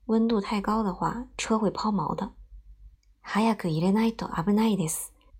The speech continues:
ご存知のように、温度が高すぎると、車は動かなくなります。早く入れないと危ないです。ご存知のように、温度が高すぎると、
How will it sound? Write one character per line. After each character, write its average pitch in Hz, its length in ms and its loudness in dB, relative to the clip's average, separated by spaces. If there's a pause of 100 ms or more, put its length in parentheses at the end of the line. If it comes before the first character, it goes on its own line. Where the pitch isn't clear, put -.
(420)
ご - 140 0
存 202 260 4
知 196 140 2
の 165 140 2
よ 175 200 2
う 170 40 0
に、 160 200 -2 (440)
温 220 260 4
度 185 100 4
が 156 120 0
高 165 340 -2
す - 180 -2
ぎ 208 100 2
る 202 140 2
と、 160 240 -4 (340)
車 208 420 4
は 160 120 2
動 160 240 0
か 208 120 2
な 208 140 2
く 202 120 -4
な 170 120 0
り 156 120 0
ま 156 180 -2
す。 - 200 -10 (1400)
早 208 320 2
く - 140 -4
入 160 120 0
れ 190 120 4
な 214 140 4
い 202 80 0
と 165 260 -4
危 170 200 2
な 208 120 4
い 180 100 2
で 156 140 -2
す。 - 240 -6 (680)
ご - 140 -2
存 202 240 4
知 185 140 2
の 160 140 2
よ 170 160 2
う 165 60 0
に、 151 180 -6 (380)
温 220 220 6
度 196 100 4
が 151 120 -2
高 180 300 0
す - 160 -2
ぎ 196 80 2
る 190 140 4
と、 - 240 -6